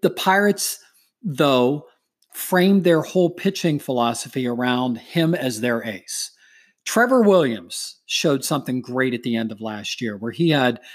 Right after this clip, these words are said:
eight of the best starts a Pirates pitcher's had in years. But now he's Trevor Williams again.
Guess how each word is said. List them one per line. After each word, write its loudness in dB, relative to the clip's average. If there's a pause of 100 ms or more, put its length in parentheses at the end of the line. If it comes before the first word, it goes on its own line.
(380)
eight 6
of 0
the 0
best -2
starts 0
a -4
Pirates 0
pitcher's -4
had -2 (180)
in -4
years. -2 (640)
But 2
now 4
he's 4
Trevor -2
Williams -2
again. -16